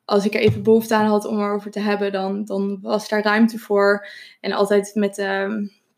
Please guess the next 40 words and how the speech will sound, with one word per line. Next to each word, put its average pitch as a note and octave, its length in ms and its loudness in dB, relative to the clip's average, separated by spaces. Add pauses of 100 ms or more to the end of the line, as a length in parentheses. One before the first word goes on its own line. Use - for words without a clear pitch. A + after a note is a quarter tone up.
(540)
sterfdag, A3 760 2
dan G#3 340 -4
z-, - 180 -12
zijn G3+ 300 -2
ze G#3 100 -8
er G#3+ 120 -4
altijd, G3+ 680 -2 (560)
eh, G3 240 -4
met G3+ 260 -4
een A3 120 4
bloemetje G#3 340 2
of G#3+ 100 -10
een, G#3+ 280 -2
of G#3+ 120 -8
een G3+ 80 0
kaartje G3 380 0
of G#3 60 -8
zo, - 160 -6
weet G3+ 180 0
je G#3+ 80 0
wel. A3 160 6
Dus A3 360 2 (800)
dat A3+ 180 8
is A3+ 100 2
heel A#3+ 120 8
erg A#3+ 180 4
fijn. A#3 580 2
Maar G#3 360 4
ik A3 180 -2
had G#3+ 220 -2
wel A3 440 2
van, G#3+ 440 0
ik A#3 120 -10
moet A3+ 160 0
gewoon A#3+ 160 -2
een A#3+ 60 4
beetje A3+ 320 2
schikken - 600 -4
of G#3 120 -8
zo A3 480 -4